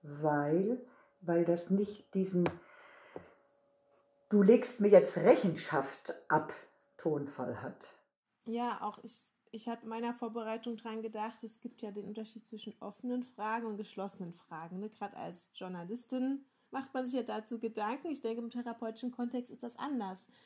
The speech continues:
Speaker 2: Aber vielleicht ist es ganz gut, diesen Unterschied noch mal deutlich zu machen, weil ich erwische mich auch dabei, dass ich mein Kind schon frage,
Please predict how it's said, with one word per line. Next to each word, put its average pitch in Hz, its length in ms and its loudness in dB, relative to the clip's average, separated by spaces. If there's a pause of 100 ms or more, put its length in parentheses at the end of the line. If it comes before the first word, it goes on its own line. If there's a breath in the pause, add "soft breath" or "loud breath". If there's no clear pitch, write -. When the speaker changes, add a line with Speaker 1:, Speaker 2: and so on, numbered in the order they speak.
(200 soft breath)
Speaker 2:
Aber 220 120 -8
vielleicht 233 540 -6
ist 247 180 -12
es - 140 -8
ganz 240 300 -10
gut, 262 220 -10
diesen 247 220 -8
Unterschied 254 560 -6
noch 233 160 -8
mal 220 160 -6
deutlich 226 520 -8
zu 208 120 -8
machen, 190 320 -8
weil 196 320 -6 (800 soft breath)
ich 277 140 -6
erwische 294 280 -2
mich 247 180 -4
auch 233 120 -6
dabei, 214 280 -6
dass 220 120 -4
ich 220 160 -8
mein 196 160 -8
Kind 233 200 -2
schon 185 160 -10
frage, 208 640 -4